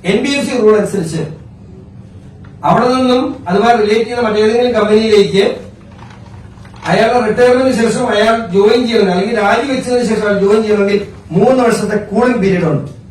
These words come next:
കെ എസ് ഐ ഡി സി എന്ന് പറയുന്ന ഒരു സ്ഥാപനത്തിനെ കൊള്ള സങ്കേതമായി വെച്ചുകൊണ്ട് കെ എസ് ഐ ഡി സി ഇതിന്റെ എല്ലാം ഇടനില നിന്നുകൊണ്ട് ഈ നാട്ടിലെ ധാതുമണ സം-, നാ-, ധാതുമണൽ സമ്പത്ത്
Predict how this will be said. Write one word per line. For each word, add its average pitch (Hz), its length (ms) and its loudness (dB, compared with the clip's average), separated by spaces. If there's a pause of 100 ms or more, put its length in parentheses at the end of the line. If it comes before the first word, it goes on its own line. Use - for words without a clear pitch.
(760)
കെ 170 80 -2
എസ് 240 320 0
ഐ 254 120 0
ഡി 269 160 -2
സി 277 120 -6
എന്ന് 247 180 -4
പറയുന്ന 220 460 -2
ഒരു 202 280 -2
സ്ഥാപനത്തിനെ 196 920 -2 (840)
കൊള്ള 202 260 0
സങ്കേതമായി 233 640 0
വെച്ചുകൊണ്ട് 180 420 -4 (1300)
കെ 165 80 -2
എസ് 214 280 0
ഐ 240 140 0
ഡി 240 180 -2
സി 247 520 -6
ഇതിന്റെ 226 240 -2
എല്ലാം 233 320 2
ഇടനില 226 400 -2
നിന്നുകൊണ്ട് 208 800 -4 (1160)
ഈ 185 140 -2
നാട്ടിലെ 247 560 0
ധാതുമണ 220 540 -4
സം-, 202 340 -4
നാ-, 202 400 -2
ധാതുമണൽ 220 460 0
സമ്പത്ത് 196 560 -4